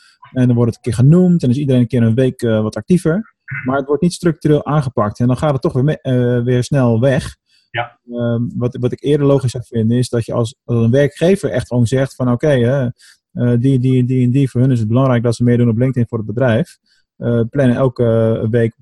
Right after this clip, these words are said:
Speaker 1: plannen we in hun planning een, een blok van twee uur om daarmee aan de slag te gaan. Gewoon dat het
Speaker 2: Ja.
Speaker 1: age-, geagendeerd is allemaal.
Speaker 2: Ja.
Speaker 1: Dat
Speaker 2: Ja.
Speaker 1: gebeurt natuurlijk in de praktijk nog heel erg weinig.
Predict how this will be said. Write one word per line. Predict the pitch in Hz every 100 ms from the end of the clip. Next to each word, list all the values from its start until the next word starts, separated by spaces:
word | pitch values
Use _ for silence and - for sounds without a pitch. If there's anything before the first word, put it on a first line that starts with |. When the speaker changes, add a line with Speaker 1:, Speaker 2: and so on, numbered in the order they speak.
| -
Speaker 1:
plannen | 123 117
we | 113 117 117 123
in | - 120
hun | 117
planning | 131 131 117
een, | 117 120
een | 113 107
blok | 123 117
van | - 117
twee | 123 120 120
uur | 120 120
om | 120
daarmee | 120 120
aan | 117
de |
slag | 120 202
te | 151
gaan. | 98 98 101
Gewoon | 127
dat | 131
het | -
Speaker 2:
Ja. | -
Speaker 1:
age-, | - -
geagendeerd | _ 139 139 123 190
is | 123
allemaal. | 110 110 101 - _ -
Speaker 2:
Ja. | 127 - _ _
Speaker 1:
Dat | - 175
Speaker 2:
Ja. |
Speaker 1:
gebeurt | 175 139
natuurlijk | - 123
in | 131
de | 123
praktijk | 131 156 139
nog |
heel | 151 143
erg |
weinig. | 139 - 113 107